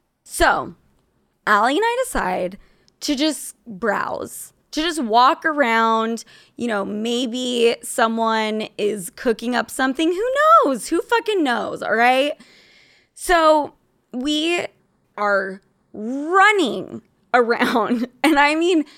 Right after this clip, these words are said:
physically running around this estate on this island looking for a fucking breadcrumb at that point. When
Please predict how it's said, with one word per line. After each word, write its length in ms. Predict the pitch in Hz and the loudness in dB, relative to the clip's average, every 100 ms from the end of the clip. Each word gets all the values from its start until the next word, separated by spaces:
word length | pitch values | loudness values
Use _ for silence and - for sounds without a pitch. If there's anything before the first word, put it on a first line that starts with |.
| _ _ | _ _
physically 720 | - 269 254 311 254 294 302 | -4 -2 0 -2 -2 0 0
running 400 | 214 226 233 233 | 0 0 -2 -4
around 600 | 220 196 196 208 233 - _ _ | -2 -2 -2 -2 -4 -8 _ _
this 560 | - 185 226 214 - - _ | -10 0 0 0 -6 -14 _
estate 640 | 233 220 - - 202 202 240 - | -2 -2 -6 -6 -2 0 0 0
on 180 | 214 | -2
this 160 | 226 220 - | -2 -6 -4
island 640 | 190 202 220 233 269 294 - _ _ - | -2 -2 -4 -4 -2 -4 -8 _ _ -10
looking 580 | 220 233 226 247 247 254 | 0 2 2 0 -4 -4
for 580 | - 247 214 196 110 _ _ _ | 0 2 2 0 -4 _ _ _
a 100 | 233 | -2
fucking 520 | - 247 240 233 202 | 0 -2 0 -4 -6
breadcrumb 840 | 165 185 190 175 - 202 - - 190 _ | -8 -6 -6 -8 -10 -10 -8 -10 -14 _
at 100 | 202 | 0
that 220 | 208 196 - | 2 0 -2
point. 360 | 208 180 104 - - - | -8 -8 -12 -20 -20 -16
When 200 | - 269 | -4 -2